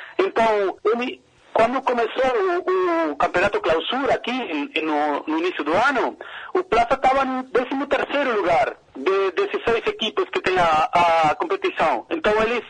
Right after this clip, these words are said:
fizeram essa promessa de, se eles se salvarem do, do descenso, eles iam, eh, comer uma pizza no meio, no, no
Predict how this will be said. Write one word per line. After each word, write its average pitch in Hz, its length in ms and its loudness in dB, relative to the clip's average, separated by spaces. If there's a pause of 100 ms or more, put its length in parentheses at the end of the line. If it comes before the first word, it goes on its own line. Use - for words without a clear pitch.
(120)
fizeram 233 440 0
essa 214 200 2
promessa 202 600 0
de, 180 460 0 (400)
se 233 80 0
eles 285 180 0
se 277 200 -6
salvarem 226 540 2
do, 165 420 0 (520)
do 185 160 2
descenso, 220 760 0 (360)
eles 208 320 2 (180)
iam, 226 520 0 (540)
eh, 190 420 2
comer 214 420 0
uma 247 220 0
pizza 247 480 0
no 226 400 2
meio, 277 500 -4
no, 214 680 0
no 190 580 2